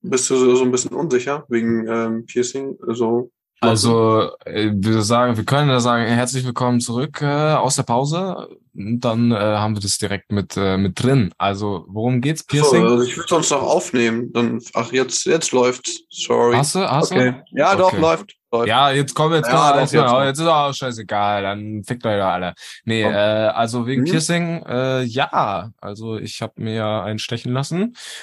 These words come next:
Speaker 2: und mir ist, äh, ich hab den medizinischen Piercing, äh, in der Nase und ich hab diesen medizinischen Einstecker, den man bekommt, damit das nicht wieder zuwächst, den hatte ich jetzt fünf Monate drin.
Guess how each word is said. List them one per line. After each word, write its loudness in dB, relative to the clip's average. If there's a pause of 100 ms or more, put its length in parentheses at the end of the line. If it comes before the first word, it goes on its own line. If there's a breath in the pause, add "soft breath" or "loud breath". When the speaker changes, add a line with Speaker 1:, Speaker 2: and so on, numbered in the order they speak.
(140)
Speaker 2:
und -2
mir 0
ist, -4
äh, -2
ich -4
hab -6
den -2
medizinischen 0
Piercing, -2
äh, -4
in 0
der -2
Nase -2
und -2
ich -6
hab -4
diesen -4
medizinischen 0
Einstecker, -2
den 0
man 0
bekommt, -4
damit 0
das -2
nicht -4
wieder 0
zuwächst, 0
den -4
hatte -6
ich -4
jetzt -4
fünf 0
Monate -2
drin. -2